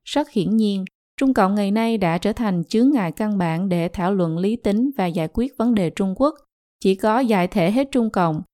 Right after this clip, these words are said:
khiến nhân dân Trung Quốc không còn gì phải lo lắng mà phát huy hết thảy thông minh tài trí, tự do thảo luận phương hướng và tiền đồ của quốc gia, dân tộc mới thực sự có kỳ vọng.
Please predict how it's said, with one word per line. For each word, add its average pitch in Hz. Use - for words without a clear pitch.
khiến 247
nhân 240
dân 202
Trung 214
Quốc 320
không 254
còn 185
gì 180
phải 165
lo 208
lắng 202
mà 208
phát 240
huy 208
hết 262
thảy 170
thông 202
minh 196
tài 175
trí, 208
tự 196
do 226
thảo 196
luận 175
phương 214
hướng 226
và 196
tiền 180
đồ 165
của 165
quốc 226
gia, 180
dân 262
tộc 180
mới 175
thực 247
sự 151
có 170
kỳ 185
vọng. 156